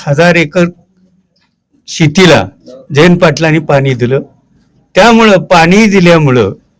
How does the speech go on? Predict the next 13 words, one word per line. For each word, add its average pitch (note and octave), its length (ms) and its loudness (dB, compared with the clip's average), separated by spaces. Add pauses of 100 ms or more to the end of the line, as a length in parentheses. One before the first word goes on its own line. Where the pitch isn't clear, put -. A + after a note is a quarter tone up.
(400)
आज F3+ 480 0 (100)
आमचे D3+ 340 -2
शेतकरी F3+ 500 -2
समृद्ध E3 520 0
झाले. B2 280 0 (840)
गेल्या G3 180 2
पस्तीस A3 540 -2
वर्षामध्ये G#3+ 680 0
राजाराम G3 460 0
बापू F#3+ 320 -4
सहकारी G3 460 -6
साखर F#3 420 -10
कारखान्यानं E3 680 -8